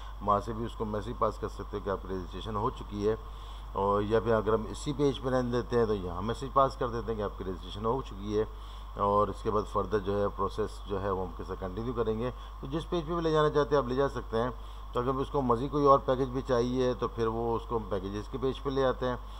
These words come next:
और अगर हम उसको मज़ीद नहीं ले जाना चाहते तो यहीं पर रख देते हैं और यहाँ पे उसको मैसेज पास कर देते हैं। दोनों तरीके आपके पास है,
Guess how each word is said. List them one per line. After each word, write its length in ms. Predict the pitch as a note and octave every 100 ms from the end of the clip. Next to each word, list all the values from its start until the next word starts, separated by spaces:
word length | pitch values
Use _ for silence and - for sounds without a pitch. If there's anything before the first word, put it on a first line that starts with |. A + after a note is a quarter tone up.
| -
और 100 | -
अगर 180 | A2+ A#2
हम 100 | A#2
उसको 180 | A2+ A#2+
मज़ीद 300 | G#2+ G2+ A2
नहीं 140 | B2
ले 100 | D3
जाना 180 | C3+ C3
चाहते 320 | B2 A#2+ A2+
तो 80 | G#2+
यहीं 300 | G2+ G2 A#2
पर 140 | C3+ C3
रख 80 |
देते 280 | A#2 B2+ G#2
हैं 60 | B2
और 60 |
यहाँ 180 | A2 G2
पे 80 | F2+
उसको 200 | - A#2
मैसेज 280 | B2 C#3+ -
पास 220 | D#3 D3+
कर 80 | D3
देते 100 | B2
हैं। 100 | A#2+
दोनों 200 | C3 D3+
तरीके 220 | D3 C#3+
आपके 200 | B2 B2+
पास 280 | A#2 C#3 -
है, 120 | B2+